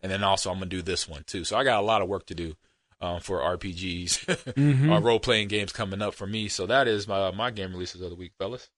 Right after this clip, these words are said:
Speaker 2: I am all about Call of Duty Black Ops Cold War as well. November thirteenth,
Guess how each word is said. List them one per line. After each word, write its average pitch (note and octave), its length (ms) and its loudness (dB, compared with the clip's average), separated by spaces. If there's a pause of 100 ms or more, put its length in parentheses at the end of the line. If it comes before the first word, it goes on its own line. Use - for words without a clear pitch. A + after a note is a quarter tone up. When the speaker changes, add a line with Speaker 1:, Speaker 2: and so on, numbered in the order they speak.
(120)
Speaker 2:
I C#3+ 100 4
am D#3 80 6
all C#3+ 160 4
about C#3 260 0
Call D3+ 160 -8
of C#3 100 -10
Duty C#3 220 -8
Black C#3 360 -8
Ops C3 180 -6
Cold D3+ 200 0
War C3+ 200 2
as B2 120 0
well. C3+ 300 -2
November C3+ 380 -2
thirteenth, D#3+ 800 -2